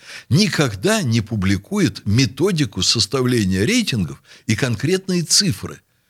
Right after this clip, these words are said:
Вот скажите вы любому рейтинговому агентству: «Дай нам методику расчета, по которой, например, гуманитарный университет профсоюзов оказался лучше или хуже Петербургского университета культуры.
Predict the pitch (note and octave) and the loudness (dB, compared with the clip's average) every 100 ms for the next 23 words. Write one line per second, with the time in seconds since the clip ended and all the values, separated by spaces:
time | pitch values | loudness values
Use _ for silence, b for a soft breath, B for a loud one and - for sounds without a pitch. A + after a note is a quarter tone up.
0 | _ _ - C3 - G3 G#3 B3+ E3+ C#3 | _ _ -2 0 2 2 2 2 2 2
1 | B2 C#3 C#3 C#3 A#2 C#3 A2 - G2+ G#2 | 2 2 2 2 2 2 0 -2 -2 0
2 | C3 D3+ A#2+ F2+ - - D#2+ b b G3 | 0 0 0 0 -2 -6 -12 b b 0
3 | F#3+ C#3+ C3 D3+ D#3+ B2 F2+ F#2+ G#2+ A2+ | 2 0 -2 -2 0 -2 -2 -4 -2 -2
4 | A#2+ - B3 A#3 F2 - b b b - | 0 0 -2 -2 -6 -8 b b b -4
5 | - A2 E3 C#3+ C3 A#2 C3+ A#2+ F2 G2 | -2 -4 -2 -2 -2 -4 -2 0 -2 0
6 | C#3 C#3+ C#3 A#2+ G2 G#2 A2+ A2 - A#2 | 0 0 0 0 0 0 0 -2 -2 -2
7 | - - G2+ - G2+ F#2 G#3+ G3 F#2+ C#2+ | -4 -4 -4 -2 -2 0 0 2 0 -2
8 | B B B F#2+ A#2+ G#2+ C3+ F#2+ - G2 | B B B -2 0 0 0 0 0 0
9 | C#3+ G#2 - G2 F#2 F#2 - G3+ D3 D2+ | 2 0 -2 0 0 -2 -2 -2 0 -2
10 | B B B - F#2+ G2+ D#2+ F#3+ F3+ - | B B B -4 -2 -2 -2 0 0 0
11 | G#2+ G2+ F#2+ F#2+ - D3 D3+ - F3+ F3 | 0 2 2 0 -2 -4 -4 -4 -2 -2
12 | B2+ D#2+ E2+ | -4 -4 -12